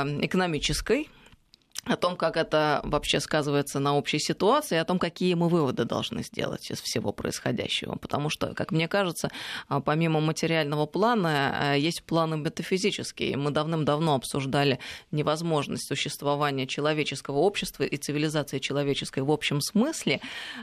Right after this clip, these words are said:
а, продолжая вот эту философию консюмеризма по целому ряду причин.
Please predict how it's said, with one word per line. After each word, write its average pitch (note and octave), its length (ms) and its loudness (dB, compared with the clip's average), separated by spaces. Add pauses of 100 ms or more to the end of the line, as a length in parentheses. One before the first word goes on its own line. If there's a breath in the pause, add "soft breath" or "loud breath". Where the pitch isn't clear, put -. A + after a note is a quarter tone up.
а, D3 520 4 (300)
продолжая D#3+ 560 2
вот E3 220 2
эту D3 380 4
философию D#3+ 600 0
консюмеризма D#3+ 920 0 (440)
по D3+ 100 0
целому E3+ 380 2
ряду D#3 260 0
причин. - 540 0